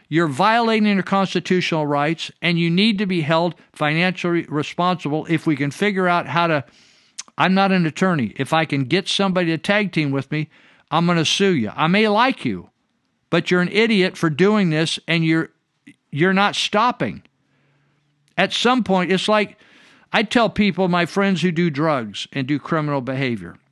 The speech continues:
I said, "Either I'm gonna, uh, either you gotta fo-, follow Jesus, or I'm gonna turn you over to Net five and have you arrested." I tell them that. I love you, but if you don't straighten up, you're damaging our community.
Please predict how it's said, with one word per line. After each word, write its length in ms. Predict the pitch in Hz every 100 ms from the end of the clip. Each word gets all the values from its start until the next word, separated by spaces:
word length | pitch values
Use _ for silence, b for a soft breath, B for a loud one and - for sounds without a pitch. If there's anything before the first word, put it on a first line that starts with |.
| _ _
I 120 | 151
said, 280 | 160 - 156
"Either 400 | 131 202 208 202
I'm 180 | 170 185
gonna, 300 | 185 156 120 - _ _ _
uh, 120 | - 151 -
either 260 | 185 196
you 160 | 190 160
gotta 240 | 170 165
fo-, 220 | - 165 -
follow 400 | - 170 165 147
Jesus, 540 | 113 147 190 190 220 -
or 80 |
I'm 140 | 156 160
gonna 120 | 156
turn 260 | - 180 165
you 160 | 160
over 200 | 160 143
to 100 | 131
Net 300 | 135 165 -
five 500 | - 170 143 95 90 -
and 140 | 120
have 200 | 131 123
you 120 | 120
arrested." 500 | 123 151 143 - - -
I 80 | 156
tell 300 | 170 220 214
them 100 | 127
that. 200 | 101 85 _ _ _ _ _ -
I 80 | 123
love 320 | 151 190 190
you, 260 | 214 247 - b b b b b b b b b b b b _ _
but 160 | 156 147
if 120 | 127
you 120 | 220
don't 240 | 240 226
straighten 440 | - - 214 180 190
up, 340 | 196 170 - B B -
you're 140 | 151
damaging 580 | 135 175 190 185 160 185
our 140 | 175
community. 640 | 170 170 170 185 139 127